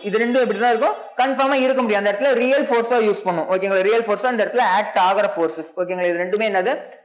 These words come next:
ரியல் ஃபோர்ஸஸ். நெக்ஸ்ட் சென்ட்ரிஃபியூகல் ஃபோர்ஸ். ஓகேங்களா?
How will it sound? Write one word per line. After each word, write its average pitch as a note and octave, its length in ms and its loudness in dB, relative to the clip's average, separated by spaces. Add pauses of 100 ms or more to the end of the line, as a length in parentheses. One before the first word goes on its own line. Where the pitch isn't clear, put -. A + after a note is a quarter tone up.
(280)
ரியல் A#3+ 400 2
ஃபோர்ஸஸ். E3 420 -2 (960)
நெக்ஸ்ட் A3 360 -4 (720)
சென்ட்ரிஃபியூகல் C4+ 1000 0
ஃபோர்ஸ். E3 280 -2 (220)
ஓகேங்களா? F#3+ 400 0